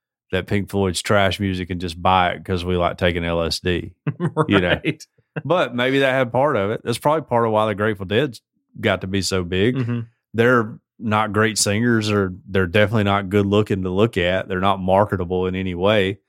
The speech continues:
Speaker 1: but they found a little niche of crazy people who like 'em. I happen to be one of those, so I can't fault somebody who likes Pink Floyd.
Speaker 2: Yeah, I think, uh,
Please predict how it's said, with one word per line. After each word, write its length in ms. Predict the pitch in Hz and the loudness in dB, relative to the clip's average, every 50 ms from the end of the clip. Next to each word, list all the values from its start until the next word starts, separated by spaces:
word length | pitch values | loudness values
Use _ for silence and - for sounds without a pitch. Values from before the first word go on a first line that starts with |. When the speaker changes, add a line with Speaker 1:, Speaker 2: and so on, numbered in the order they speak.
| _ _ _ _ _ _ _ _ _ _ _ _ | _ _ _ _ _ _ _ _ _ _ _ _
Speaker 1:
but 280 | 98 95 92 87 73 90 | 0 2 2 0 0 0
they 160 | 95 95 95 | 2 2 2
found 240 | - - 101 98 98 | 2 2 0 2 2
a 40 | |
little 180 | 95 95 92 90 | 0 0 0 0
niche 340 | 92 95 95 98 101 101 - | 0 0 0 0 0 0 -4
of 80 | 95 92 | -8 -4
crazy 340 | - 92 95 98 98 104 98 | -2 -2 0 0 0 -2 -2
people 300 | 107 104 107 101 101 95 | -2 -2 -2 -2 -4 -4
who 120 | 107 104 | -2 -2
like 320 | 95 95 104 131 131 - | -2 -2 -2 -4 -4 -6
'em. 160 | 85 87 90 - - | -10 -14 -14 -12 -6
I 160 | - 101 104 104 | 0 0 2 2
happen 260 | 110 107 104 107 101 | 2 0 -2 -2 -4
to 60 | 98 | -2
be 140 | 101 104 104 | 0 0 2
one 220 | 107 104 101 98 98 | 2 2 0 0 0
of 60 | 95 | 0
those, 360 | 95 95 101 110 110 104 98 | 2 2 0 0 -2 -4 -4
so 120 | - - 113 | -2 0 0
I 60 | 120 | 0
can't 260 | - 123 104 87 - | 0 -2 -2 -2 -2
fault 300 | - 92 87 85 - 85 | 0 2 2 2 0 -4
somebody 440 | - 92 87 85 87 87 90 90 85 | -6 -6 -4 0 0 0 0 0 -2
who 160 | 85 92 90 | -2 -2 -4
likes 600 | 87 87 90 90 87 90 - - - - - - _ _ _ _ _ _ _ _ _ _ _ | -2 0 0 0 0 -2 -4 -8 -14 -16 -16 -16 _ _ _ _ _ _ _ _ _ _ _
Pink 200 | - 98 90 80 | 0 0 0 0
Floyd. 480 | - 92 95 110 117 98 87 87 87 - - - - - - _ _ _ _ _ _ _ _ _ | -2 0 0 2 2 2 0 -2 -4 -8 -12 -14 -16 -16 -16 _ _ _ _ _ _ _ _ _
Speaker 2:
Yeah, 240 | 180 208 226 226 220 | 0 2 2 2 2
I 100 | 214 247 | 2 0
think, 400 | 247 - 370 370 359 294 208 156 - _ _ _ | 0 0 -2 0 0 0 -2 -4 -8 _ _ _
uh, 200 | - - - 151 | -8 -6 -6 -6